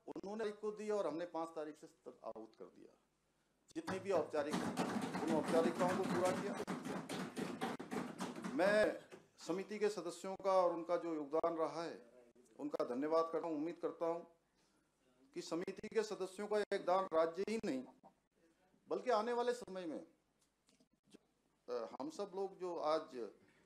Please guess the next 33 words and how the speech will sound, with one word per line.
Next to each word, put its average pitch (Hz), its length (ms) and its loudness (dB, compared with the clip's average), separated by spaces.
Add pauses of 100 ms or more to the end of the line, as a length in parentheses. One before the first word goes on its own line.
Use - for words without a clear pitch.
(400)
इस 147 160 -10
विधेयक 143 340 -2
पर 175 80 -4
चर्चा 147 340 -6
कर 151 160 -6
रहे 151 200 -4
हैं, 160 140 -10 (720)
ये 147 60 -4
विधेयक 127 360 -6
के 165 100 -6
रूप 151 260 -6
में 156 280 -6 (460)
प्रस्तुत 160 360 -8
हुआ 165 320 4
है, 170 280 -4 (460)
आगे, 143 440 -2 (680)
अ, 139 200 -4 (720)
एक 165 240 -4
विधेयक 151 320 2
के 180 100 -4
रूप 165 240 -2
में 165 360 0 (100)
स्थापित 185 400 2
हो 170 100 -2
जाएगा। 131 460 2 (600)
ये 214 100 -6
केवल 247 200 2
उत्तराखंड 220 480 0
के 233 100 0
लिए 240 120 4
ही 233 60 -2
नहीं, 165 140 -2 (1120)
अ, - 40 -8